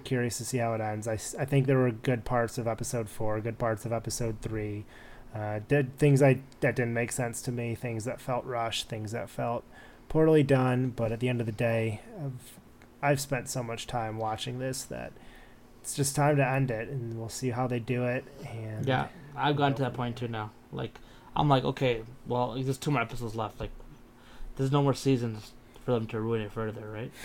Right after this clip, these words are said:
Speaker 1: <laughs>
Speaker 2: That's my thought process. This is the end. Let's just deal with whatever they come up with. It just,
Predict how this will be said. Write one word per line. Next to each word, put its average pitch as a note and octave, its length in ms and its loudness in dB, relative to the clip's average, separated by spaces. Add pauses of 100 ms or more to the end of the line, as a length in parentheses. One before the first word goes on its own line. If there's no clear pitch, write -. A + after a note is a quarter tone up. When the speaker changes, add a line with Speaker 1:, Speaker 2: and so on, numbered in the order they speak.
(180)
Speaker 1:
<laughs> - 880 -2 (1200)
Speaker 2:
That's C3 200 -4
my C#3 160 0
thought B2 240 -4
process. C3 600 -6 (2250)
This D3 140 2
is D#3 80 0
the E3+ 160 8
end. A#2 360 2
Let's B2 160 -4
just B2+ 200 -6
deal B2+ 200 -2
with B2 140 -2
whatever B2 280 0
they A#2+ 80 0
come A#2+ 220 -2
up A2+ 160 -2
with. A2 220 -4 (360)
It D#3 100 2
just, D#3 240 4